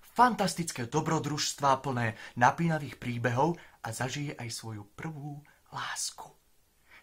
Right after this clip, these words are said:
No, tak to vám dnes večer prečítam, kúsok z tejto knižky, a mám pre vás prekvapenie. Dnes večer som si pozval aj hostí.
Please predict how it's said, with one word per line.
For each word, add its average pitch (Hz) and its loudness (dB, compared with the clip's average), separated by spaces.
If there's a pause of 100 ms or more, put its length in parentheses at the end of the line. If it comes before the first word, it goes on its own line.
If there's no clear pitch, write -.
(120)
No, 113 -8
tak 107 -6
to 185 0
vám 196 2
dnes 147 0
večer 196 -2
prečítam, 117 -4
kúsok 113 -6 (320)
z - -8
tejto 113 -8
knižky, 175 -6 (640)
a - -6
mám 110 -2
pre 143 -6
vás 123 -4
prekvapenie. - -10 (1120)
Dnes 170 -4
večer - -16 (320)
som - -16
si - -14
pozval 123 -10 (320)
aj 113 -6
hostí. - 0